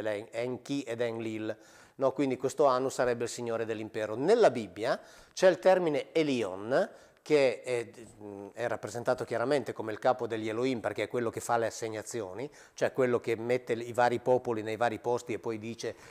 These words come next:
"Tu ti occupi di que-", ed è lui che dice a Yahweh: "Tu ti occupi di Giacobbe e dei suoi discendenti", quindi è lui che prende le decisioni, e Elion nella Bibbia, in ebraico, significa proprio quello che sta sopra. Quindi c'è una corrispon-, in questo caso qui sì c'è una corrispondenza filologica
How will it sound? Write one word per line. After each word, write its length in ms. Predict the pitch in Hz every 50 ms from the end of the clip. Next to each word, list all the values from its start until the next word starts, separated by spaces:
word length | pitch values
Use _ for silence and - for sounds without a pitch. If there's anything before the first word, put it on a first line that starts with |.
| - _
"Tu 140 | - 143 143
ti 140 | - 127 123
occupi 320 | 120 113 - 123 - 120
di 100 | 104 110
que-", 160 | - - 131
ed 140 | - 135 123
è 40 | 131
lui 240 | 120 143 151 139 127
che 140 | - 117
dice 320 | 113 120 123 - - 127 117
a 200 | 113 113 113 101 - - - - -
Yahweh: 440 | 123 127 127 123 127 131 135 127
"Tu 140 | - - 139
ti 120 | 123 - 127
occupi 380 | 120 113 - - 117 - 113
di 120 | 95 110 110
Giacobbe 460 | - 117 - - 127 120 107 107 117
e 40 | 101
dei 120 | 107 107
suoi 200 | - - 113 113
discendenti", 760 | 110 104 - - 107 110 104 107 95 92 90 95 - 160 - - - -
quindi 220 | - 123 113 107
è 40 | 107
lui 160 | 107 127 127
che 120 | 113 117 107
prende 260 | - 120 117 113 113
le 120 | 107 107
decisioni, 560 | 98 104 - - 139 131 139 120 110 113 131 135 - - - -
e 220 | - 180 165 147 -
Elion 520 | 180 180 185 190 185 185 170 143 131 123
nella 320 | 120 120 117 131 147 180 175
Bibbia, 340 | 147 135 123 120 120 131
in 300 | 127 127 135 135 131 127
ebraico, 420 | 139 156 160 - 110 120 - - 147
significa 420 | - - 143 131 - - - 156
proprio 320 | - 139 135 123 - 147 131
quello 200 | - 135 127 123
che 100 | 123 120
sta 160 | - - 127
sopra. 440 | - - 104 92 - - - 90 - _ _ - - - - - - - -
Quindi 240 | - 175 165 160 143
c'è 220 | 131 - 170 165 147
una 260 | 135 131 135 123 117 -
corrispon-, 500 | - 160 165 165 147 - - 160 156 156
in 100 | 147 151
questo 260 | - 170 160 - 160
caso 280 | 151 180 180 156 160
qui 200 | 185 - 147 151
sì 360 | - - - - 160 151 123 -
c'è 240 | - - 147 131
una 200 | 120 110 113 113
corrispondenza 680 | 107 - 123 120 123 - - 127 123 127 131 135 127 127
filologica 760 | 107 - 127 110 117 127 131 127 120 110 - 113 - 117 101